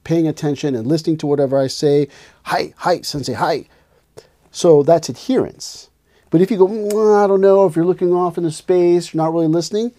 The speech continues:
you think, "This person's not listening." And so, like, y-, this, you, you're creating a distraction. But the thing is that just because the person doesn't look you in the eye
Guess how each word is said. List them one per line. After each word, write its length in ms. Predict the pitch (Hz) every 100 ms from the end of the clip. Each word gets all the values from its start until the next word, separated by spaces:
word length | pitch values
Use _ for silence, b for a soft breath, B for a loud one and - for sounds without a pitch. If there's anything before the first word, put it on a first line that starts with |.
| _
you 80 | -
think, 180 | 160 165
"This 120 | 320
person's 260 | - 180 190
not 180 | 196 185
listening." 440 | 285 - - - - B B B B -
And 120 | 151
so, 340 | - 160 143 - - -
like, 220 | 156 147 - - -
y-, 120 | 170
this, 300 | 202 165 160
you, 100 | 175
you're 180 | 143 180
creating 340 | 180 185 160 135
a 40 |
distraction. 760 | 113 - - 240 277 - - - b b b b b -
But 100 | 175
the 80 |
thing 200 | 160 226
is 160 | 233 190
that 280 | 147 131 170
just 200 | 190 -
because 300 | 202 208 180
the 60 | 170
person 300 | 185 165 175
doesn't 220 | 147 151
look 200 | 160 160
you 100 | 143
in 60 | 127
the 80 | -
eye 480 | 175 185 92 117